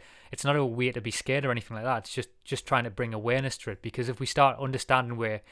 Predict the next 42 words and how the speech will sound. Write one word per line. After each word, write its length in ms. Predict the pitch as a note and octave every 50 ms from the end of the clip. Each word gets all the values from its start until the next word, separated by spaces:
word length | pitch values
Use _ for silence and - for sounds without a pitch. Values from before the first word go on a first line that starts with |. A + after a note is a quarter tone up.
| - - -
how 120 | - B2
we're 220 | A#2 A#2+ B2 C#3 C3+
being 160 | D3+ C#3+ C3
influenced 400 | B2+ A#2+ - - B2 A2+ - -
in 60 | B2
our 180 | A#2+ C3 C3 B2
lives, 380 | A2+ G#2+ G2+ G#2 G#2+ G#2 - - - - - - - - -
I 60 | A#2
think 120 | G#2+ C3 C3
that's 220 | B2 B2 - -
the 80 | - B2
key 220 | - - C3+ C#3
to 120 | C#3 B2+ A#2
all 160 | G#2+ G#2 G2+
this, 220 | G#2 G#2+ - -
you 40 | G#2+
know, 180 | G#2+ A2 A#2 A2+
because, 340 | A2 A#2+ - - A2 G#2
um, 140 | A2+ A2 G#2+
they 80 | G#2+ A2+
can't 340 | - - C3 B2 A#2 A2 -
get 120 | A#2 A2
in 140 | C3 C#3 C#3+
there 140 | C3 A#2 A2
if 120 | - -
you 60 | A#2+
don't 220 | G#2+ A#2+ A2+ A2 A2
let 220 | B2 C3+ - -
them, 120 | - G#2
you 80 | G2+ G2+
know. 160 | G2+ G#2+ A2+ - _ _ _ _ - _ _ _ _ _ _ _ _ _ _ - _ -
And, 200 | C#3+ C3 B2+ B2+ B2+
um, 200 | B2 B2 A#2 A2+ - - - - - - - - - - _ _ _
if 120 | - C#3+ -
we 60 | D#3+
go 160 | - E3+ E3
back 220 | D3+ C3+ D#3 D#3 F3
in 60 | E3
a 40 | D#3
lot 160 | D#3 D3 C3+
of, 340 | C#3 C3 A#2+ A2+ - - - _ _ - -
uh, 360 | D#3+ C3+ B2 A#2 A2+ A2+ A2+